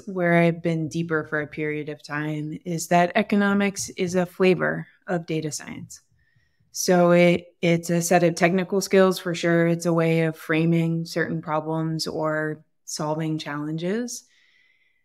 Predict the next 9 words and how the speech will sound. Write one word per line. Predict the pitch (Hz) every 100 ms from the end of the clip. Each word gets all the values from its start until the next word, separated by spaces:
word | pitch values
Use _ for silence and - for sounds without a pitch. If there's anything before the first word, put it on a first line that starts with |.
| -
And | 190 196
so | 214
when | 196 196
I | 208
was | 214 208
first | 220 202
switching | - 196 196 180 175 170
from | - 190 190 190
economics | - 180 180 175 175 175 170 170